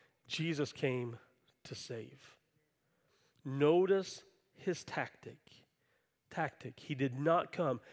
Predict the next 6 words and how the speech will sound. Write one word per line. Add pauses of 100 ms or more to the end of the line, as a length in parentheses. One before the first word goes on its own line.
(180)
as
an
agent (320)
of
condemnation. (520)
He